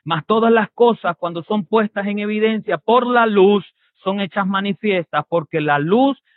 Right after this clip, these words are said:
es lo que manifiesta todo". Entonces, ¿cuál es un criterio, perdón, cuál es un instrumento de evaluación que yo voy a utilizar? La luz. La luz. Esa luz donde alumbra todo y saca todo y es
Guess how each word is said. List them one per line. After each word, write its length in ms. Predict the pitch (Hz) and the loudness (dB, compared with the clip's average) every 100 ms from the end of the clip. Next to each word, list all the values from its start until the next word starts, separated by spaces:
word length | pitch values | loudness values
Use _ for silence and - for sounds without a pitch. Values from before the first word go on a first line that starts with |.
| - | -6
es 140 | 160 | -4
lo 200 | 160 165 | -4 -8
que 100 | 160 | -8
manifiesta 800 | 151 135 127 - 151 143 - 131 - _ | -10 -10 -12 -10 -10 -10 -10 -12 -12 _
todo". 380 | 113 101 90 - | -12 -12 -14 -6
Entonces, 520 | 190 202 277 285 311 - | -4 0 0 0 -4 -2
¿cuál 260 | 302 302 | -2 0
es 100 | 320 294 - _ _ _ _ - | -4 -6 -12 _ _ _ _ 0
un 240 | 277 254 | 2 2
criterio, 840 | 262 262 208 226 208 202 196 214 - | -2 -4 -2 -2 -2 -2 -2 -4 -2
perdón, 280 | 196 202 | -2 -2
cuál 200 | 160 220 | -2 -2
es 40 | 233 | 0
un 160 | 247 | -2
instrumento 720 | 247 226 208 202 214 214 202 180 | -2 -4 -4 -2 -2 -4 -2 0
de 60 | |
evaluación 560 | 185 190 185 180 180 165 | 0 0 0 -4 -8 -6
que 120 | 139 | -4
yo 100 | 151 | -2
voy 120 | 165 | -2
a 60 | 175 | -2
utilizar? 500 | 165 180 170 226 240 _ _ _ | -4 -6 -4 -4 -4 _ _ _
La 220 | 123 123 | -2 0
luz. 400 | 110 107 87 _ _ _ _ _ _ _ _ _ _ _ _ - | 0 -4 -8 _ _ _ _ _ _ _ _ _ _ _ _ -4
La 220 | 139 135 | -2 0
luz. 260 | 117 98 - _ _ _ _ _ - | -2 -6 -14 _ _ _ _ _ -4
Esa 360 | 190 - 254 | -2 0 0
luz 300 | 254 240 254 | 2 2 2
donde 460 | 202 185 175 175 - _ | 0 -4 -4 -6 -8 _
alumbra 640 | - 165 190 208 208 202 180 | -2 0 2 2 2 0 -2
todo 520 | - 165 143 151 - | -2 -2 -2 -6 -8
y 180 | 190 165 | -8 -6
saca 400 | 208 196 220 196 | -4 -2 -2 -2
todo 480 | - 214 226 220 214 | 0 0 2 0 -2
y 120 | 180 | -4
es 160 | 175 | -6